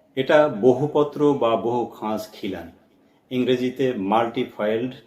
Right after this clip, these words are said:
আর্চ। দেখতে কৌণিক খিলানের মতো, তবে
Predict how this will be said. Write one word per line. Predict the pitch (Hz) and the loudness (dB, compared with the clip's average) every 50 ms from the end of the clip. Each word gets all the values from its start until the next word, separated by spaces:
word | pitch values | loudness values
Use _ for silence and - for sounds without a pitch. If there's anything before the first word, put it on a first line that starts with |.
| _ _ _ _ - | _ _ _ _ -6
আর্চ। | 107 101 92 80 - - - - - - - _ _ _ _ _ _ _ _ _ _ _ _ _ _ _ _ _ _ _ _ _ _ _ _ _ _ 107 | -4 -4 -4 -4 -8 -12 -16 -18 -20 -20 -20 _ _ _ _ _ _ _ _ _ _ _ _ _ _ _ _ _ _ _ _ _ _ _ _ _ _ 2
দেখতে | 120 143 143 139 - 160 156 156 156 156 - - | 2 2 2 2 -2 -2 0 0 0 -2 -2 0
কৌণিক | 123 120 123 127 139 139 139 - | 0 2 4 4 4 2 2 0
খিলানের | - 143 139 143 143 143 143 135 | -2 0 2 2 2 2 2 2
মতো, | 123 117 117 - 143 135 139 151 - - - - - | 0 -2 -2 -2 0 0 0 -2 -2 -6 -14 -16 -6
তবে | - 123 120 107 120 123 127 127 - - | -4 -4 -2 -2 -2 -2 -2 -2 -4 -6